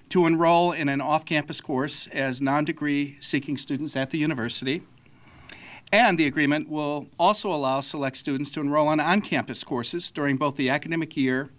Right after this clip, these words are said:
and the summer as non-degree students on a space available basis. Kutztown University will provide the district students with a reduced tuition rate for both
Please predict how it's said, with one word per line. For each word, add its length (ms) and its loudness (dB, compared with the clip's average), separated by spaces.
and 180 0
the 60 -2
summer 420 2
as 160 0
non-degree 840 2
students 560 0
on 140 -2
a 120 -2
space 360 -6
available 500 -8
basis. 480 -6
Kutztown 420 4
University 480 2
will 100 0
provide 420 0
the 80 -2
district 400 -6
students 520 -2
with 180 -6
a 320 -4
reduced 680 0
tuition 400 0
rate 240 0
for 140 -6
both 260 -4